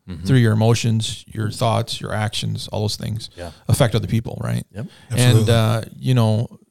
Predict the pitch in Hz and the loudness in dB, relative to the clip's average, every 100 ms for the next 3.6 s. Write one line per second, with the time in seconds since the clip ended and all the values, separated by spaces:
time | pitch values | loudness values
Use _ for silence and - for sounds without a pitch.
0 | _ 135 131 127 117 110 107 123 113 110 | _ 0 4 6 4 4 2 2 2 2
1 | 107 117 113 113 113 113 107 - 120 123 | 2 2 2 0 0 0 -2 -4 0 0
2 | 113 107 101 101 127 113 101 107 98 110 | 2 0 0 0 2 0 0 -4 -4 0
3 | 107 95 107 120 92 95 | 0 2 2 2 0 -6